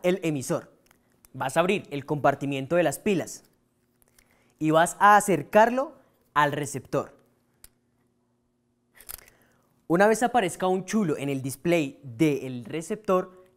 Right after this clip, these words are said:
quiere decir que nuestro equipo está sincronizado. Una vez tengamos nuestro equipo sincronizado, vamos a proceder a conectar nuestro micrófono.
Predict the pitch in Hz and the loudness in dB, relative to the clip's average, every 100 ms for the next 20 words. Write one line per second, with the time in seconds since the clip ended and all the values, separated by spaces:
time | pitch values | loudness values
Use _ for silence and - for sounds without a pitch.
0 | _ 202 226 208 208 254 - - 165 151 | _ 2 2 2 0 -4 -8 -4 0 0
1 | 156 143 214 220 254 - 151 - 160 156 | -2 -4 -4 -4 -8 -10 -12 -6 -6 -6
2 | 139 139 135 123 120 - _ _ _ _ | -8 -8 -10 -10 -12 -12 _ _ _ _
3 | _ _ _ _ _ _ _ _ 214 247 | _ _ _ _ _ _ _ _ 2 2
4 | 262 262 247 247 240 247 226 165 175 156 | 2 0 2 0 0 -4 -4 -4 -4 -4
5 | 156 202 - 156 131 202 220 262 - _ | -4 -4 -4 -4 -2 2 2 2 -8 _
6 | _ 131 123 165 185 180 156 170 214 165 | _ -6 -4 -2 -2 -2 -2 -2 -2 0
7 | 156 160 147 147 135 127 - 143 147 226 | 0 0 -4 -4 -6 -6 -10 -4 0 0
8 | 117 | 0